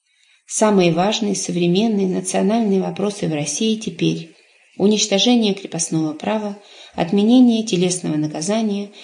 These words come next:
введение по возможности строгого выполнения хотя бы тех законов, которые есть. Кавычки закрыты.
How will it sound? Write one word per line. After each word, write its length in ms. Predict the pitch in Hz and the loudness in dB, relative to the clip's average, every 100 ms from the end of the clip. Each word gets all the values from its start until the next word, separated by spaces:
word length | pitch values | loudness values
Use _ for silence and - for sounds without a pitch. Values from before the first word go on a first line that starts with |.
| - | -8
введение 600 | 170 180 226 269 262 240 | -2 0 4 6 8 6
по 100 | 214 | 2
возможности 880 | 190 180 196 208 196 190 - 180 - | -2 0 -2 -2 -2 -6 -4 -8 -6
строгого 640 | - - 208 175 160 131 - | -10 -2 0 0 -2 -4 -4
выполнения 800 | 165 165 170 185 180 170 165 170 - | -4 -2 0 0 0 0 -2 -4 -8
хотя 280 | 170 165 | -6 -6
бы 100 | 147 | -4
тех 280 | 147 240 254 | -4 0 0
законов, 480 | 233 226 - 202 196 - - _ | 0 -4 -4 -4 -6 -10 -20 _
которые 640 | - 160 180 202 208 190 240 | -18 -10 -6 -4 -4 -6 -8
есть. 440 | 170 156 - - _ _ - _ | -8 -8 -8 -16 _ _ -20 _
Кавычки 600 | - 156 196 - - - - | -8 -4 -4 -4 -6 -12 -10
закрыты. 500 | 170 165 131 - | -10 -10 -14 -16